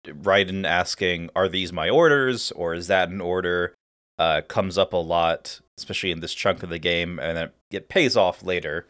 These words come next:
um, in a way that we can get into. But the more interesting thing is, as we walk away, uh, who do we run into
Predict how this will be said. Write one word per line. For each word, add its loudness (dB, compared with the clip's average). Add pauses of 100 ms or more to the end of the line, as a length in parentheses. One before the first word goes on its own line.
(120)
um, -2
in -4
a -2
way 0
that -4
we -10
can -10
get -2
into. -6 (340)
But -4
the -4
more 4
interesting -2
thing -2
is, -4
as 4
we -4
walk 4
away, 4 (160)
uh, 4
who -6
do -2
we 0
run 4
into -2